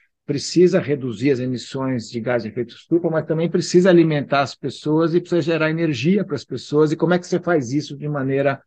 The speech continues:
buscando tecnologias de baixo carbono, et cetera? Então, acho que foi importante pra esse alerta. Eu, sinceramente, eu, eu não vi muito progresso nessa cop, não, sabe? Eu acho que a cop anterior, em Glasgow, tinha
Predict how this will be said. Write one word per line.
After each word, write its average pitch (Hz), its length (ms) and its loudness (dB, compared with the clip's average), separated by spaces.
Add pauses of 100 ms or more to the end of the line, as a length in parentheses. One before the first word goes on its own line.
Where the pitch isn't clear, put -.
(160)
buscando 135 880 0 (140)
tecnologias 135 640 0
de 123 80 -6
baixo 123 340 -4
carbono, 127 640 -2
et 110 80 -6
cetera? 104 340 -8
Então, 175 240 2 (360)
acho 226 160 0
que 202 80 -6
foi 220 160 2
importante 196 440 0
pra 190 160 -2
esse 185 160 0
alerta. 160 480 2 (160)
Eu, 190 320 4
sinceramente, 180 840 2
eu, 160 260 -4 (160)
eu 156 140 -6
não 190 160 4
vi 160 180 4
muito 185 320 4
progresso 147 600 2
nessa 143 260 -8
cop, 139 380 -6
não, 104 340 -4
sabe? 139 360 -2
Eu 123 40 -6
acho 123 160 -10
que 147 80 -8
a 131 100 -2
cop 151 300 0
anterior, 143 640 2
em 120 100 -4
Glasgow, 135 400 -6
tinha 156 480 -6